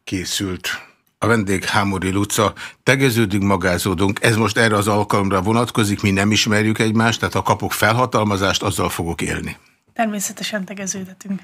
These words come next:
Speaker 1: Boxoló vagy ökölvívó?
Speaker 2: Ökölvívó.
Speaker 1: Ökölvívó. Oka?
Speaker 2: Család, családból kiindulva, egy, egy küzdősportoló családból származom, tehát édesapám birkózó,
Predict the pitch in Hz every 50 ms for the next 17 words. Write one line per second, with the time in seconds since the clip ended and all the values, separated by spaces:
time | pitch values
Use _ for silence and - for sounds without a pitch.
0 | - _ _ _ _ _ _ _ _ _ _ - - 82 87 101 110 - - -
1 | - 131 117 117 110 113 110 107 107 - - 87 78 85 85 78 80 78 - -
2 | _ _ _ _ _ _ _ _ _ - 233 202 - 220 196 180 175 175 170 170
3 | 185 - _ - - - 98 - - - - - - 90 - - - - - -
4 | _ _ _ _ _ _ _ _ _ _ _ _ _ _ _ _ - 104 95 -
5 | 131 147 139 - _ _ _ _ _ _ _ _ _ _ _ _ _ _ _ _
6 | _ _ _ _ - - - _ _ _ _ _ _ _ _ - - 233 214 202
7 | 190 185 180 175 175 185 - 208 214 196 190 180 175 175 185 180 185 185 185 -
8 | 196 196 196 196 190 190 190 190 190 185 190 190 190 190 185 185 180 175 - -
9 | 185 170 170 170 - - - 202 196 180 202 190 - - 196 185 180 190 190 190
10 | - 196 190 190 190 180 190 196 190 - 202 202 208 202 202 196 214 202 190 208
11 | 214 - 214 202 196 196 - 202 190 196 190 185 190 185 208 202 190 - 220 220
12 | 214 220 233 226 226 226